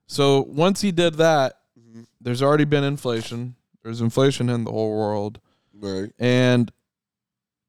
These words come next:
Speaker 1: people started revolting and rioting. But this wasn't really your classic riot, bro. It was
Speaker 2: Mm,
Speaker 1: like,
Speaker 2: e-
Speaker 1: like, honestly, how we were saying in the pre-pod, like,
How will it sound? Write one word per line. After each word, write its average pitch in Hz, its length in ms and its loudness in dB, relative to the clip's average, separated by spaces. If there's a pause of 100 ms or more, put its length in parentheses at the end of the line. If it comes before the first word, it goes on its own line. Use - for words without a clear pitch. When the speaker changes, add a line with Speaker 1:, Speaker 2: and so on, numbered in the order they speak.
(140)
Speaker 1:
people 156 420 0
started 135 420 2
revolting 120 760 0
and 110 160 0
rioting. 113 500 2 (520)
But 127 160 0
this 175 240 2
wasn't 196 320 4
really 151 320 4
your 127 420 4 (120)
classic 123 580 -2
riot, 110 360 -2
bro. 104 380 -8 (180)
It 113 100 -4
was 139 260 0
Speaker 2:
Mm, - 20 -6
Speaker 1:
like, 123 480 -4
Speaker 2:
e- 107 160 -8 (1700)
Speaker 1:
like, 135 320 -4
honestly, 139 560 -2
how 131 140 0
we 135 100 2
were 127 220 2
saying 131 380 -4
in 120 180 -4
the 113 100 -10
pre-pod, 113 560 -6
like, 107 400 -10